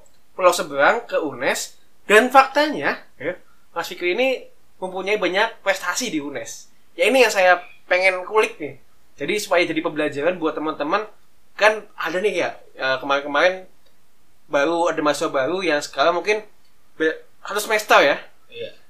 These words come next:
Speaker 1: Dan pasti ada yang dari luar Jawa, ada yang dari, mungkin ada yang dari Sumatera, Kalimantan, Sulawesi, dan mereka belum mendapatkan, eh, apa namanya, aktualisasi dirinya lah ibaratnya.
Speaker 2: Iya.
Speaker 1: Sebagai mahasiswa masih bingung kan.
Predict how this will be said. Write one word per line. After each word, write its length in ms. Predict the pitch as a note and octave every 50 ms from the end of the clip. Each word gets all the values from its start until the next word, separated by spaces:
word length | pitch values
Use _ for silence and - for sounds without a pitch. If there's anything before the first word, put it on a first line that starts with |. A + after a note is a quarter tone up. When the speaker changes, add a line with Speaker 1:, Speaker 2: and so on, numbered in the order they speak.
| - -
Speaker 1:
Dan 120 | - D3 D3
pasti 200 | D3+ - C4+ C#4
ada 180 | - F#3+ F#3
yang 180 | F3+ F3 F3 E3+
dari 220 | E3 D#3+ D#3 D#3
luar 300 | D#3 E3 D#3+ D#3+ E3 D#3+
Jawa, 520 | D#3+ - D#3 D#3 F3 G#3 A3+ A3+ G#3+ G3+ F#3+
ada 100 | E3 D#3+
yang 140 | D#3 D3+ D3
dari, 460 | D3 C#3+ C#3 D3 D3+ D#3 D#3 D#3 D#3+
mungkin 340 | D#3+ D#3 C#3 E3 F3 E3+ E3+
ada 120 | D#3 D3
yang 160 | D#3 D3+ D3+
dari 320 | D3+ D3 D3+ D#3 D#3 D#3 - - - - - - -
Sumatera, 580 | - - - E3+ F3+ A3+ A3+ - A3+ G3+ G3 F#3
Kalimantan, 920 | F3+ F3 F3 F3 G3 G#3 A3+ A#3 G#3+ G3 F3+ F3 F3 F3 F3 F3 F3 F3 - - - - - - - -
Sulawesi, 600 | - - D3 D3 E3+ G#3 G#3 - A3+ G3+ G3 E3+
dan 160 | E3 D#3 D#3
mereka 200 | D#3+ D#3+ - E3+
belum 280 | - F3+ F#3 F3 F3
mendapatkan, 400 | E3 E3 D#3+ D#3+ F#3+ G3+ G3+ G3+ - - - - - - - - - -
eh, 240 | - E3+ E3 E3 D#3+
apa 120 | D#3+ D3+ F#3
namanya, 340 | F#3 F3 F3 F3 F#3+ C#3 - - - - - - - - - - - - - -
aktualisasi 520 | - E3 E3+ - F#3 F#3 F#3 F#3 - G#3
dirinya 400 | G#3 E3+ F3+ F#3 G3 G3+ A3 G3+
lah 120 | E3 C3+ B2
ibaratnya. 580 | C#3+ B2 B2+ C3 B2+ B2+ C3 C3 B2+ B2 A#2 A2
Speaker 2:
Iya. 220 | - - - -
Speaker 1:
Sebagai 240 | - - D#3+ C#3 D3+
mahasiswa 460 | C#3+ D3 C#3 C3+ D3+ D3 C#3+ D#3+ D3+ C#3
masih 240 | C#3 C#3 C3+ E3+
bingung 360 | D#3 D#3 E3 E3 F3 F3+ F3 D#3
kan. 220 | C#3+ C#3 B2 B2